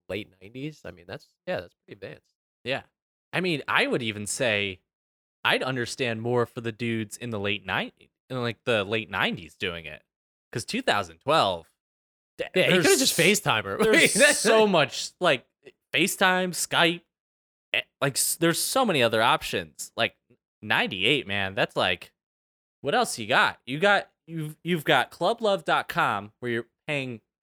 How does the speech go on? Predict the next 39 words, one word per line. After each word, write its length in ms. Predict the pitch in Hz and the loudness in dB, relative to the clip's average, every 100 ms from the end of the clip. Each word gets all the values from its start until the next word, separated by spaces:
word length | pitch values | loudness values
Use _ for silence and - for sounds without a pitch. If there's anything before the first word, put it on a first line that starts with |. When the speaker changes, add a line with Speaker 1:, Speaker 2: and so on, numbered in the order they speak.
| _ _ | _ _
Speaker 2:
multiple 760 | 110 110 139 151 - 165 110 95 | -16 -2 2 2 2 -4 -4 -8
fees. 580 | - 120 92 - - - _ _ _ _ | -4 -6 -6 -8 -8 -8 _ _ _ _
I 80 | 139 | -2
mean, 240 | 123 90 - _ _ | -2 -4 -10 _ _
there 120 | 143 | 0
was 320 | 127 107 101 - | 2 2 0 -2
a 300 | 120 104 92 - _ _ - | 0 0 -2 -10 _ _ -10
subscription, 760 | - 127 - 220 - 269 277 - _ _ | -8 -6 -2 -2 -2 -4 -6 -8 _ _
then 120 | 131 | -8
you 80 | 110 | -8
paid 320 | - - 180 | -8 -6 -4
by 140 | 185 190 | 0 0
the 160 | 165 | 2
hour, 400 | 139 131 120 120 - | 4 4 2 -2 -4
then 120 | 113 | -8
you 80 | 110 | -8
paid 260 | - 123 - | -8 -8 -4
extra 340 | 139 - - 110 | -4 -4 -4 -4
if 60 | - | -2
you 60 | |
had 100 | 110 98 | -4 -4
to 60 | |
phone 280 | - 131 95 | -4 -2 -2
'em. 120 | 65 _ _ _ _ _ | -8 _ _ _ _ _
Multiple. 600 | 165 180 - 110 101 92 _ _ _ 233 | 0 0 0 -8 -12 -12 _ _ _ 2
Or 200 | 285 294 | 4 4
you're 180 | 294 | 2
just 180 | 262 - | -2 -4
finding 280 | - 262 254 | 0 0 -2
some 160 | 247 226 | -8 -6
porn 280 | 240 240 | -4 -4
in 60 | 240 | -4
the 80 | 240 | -4
woods 300 | 277 311 120 | -4 -4 -4
in 60 | |
a 80 | 107 | -4
box. 500 | 98 92 - - - 147 | -2 -4 -6 -14 -12 -14
Speaker 1:
<laughs> 60 | 123 _ | -16 _
Yeah. 140 | 175 | -6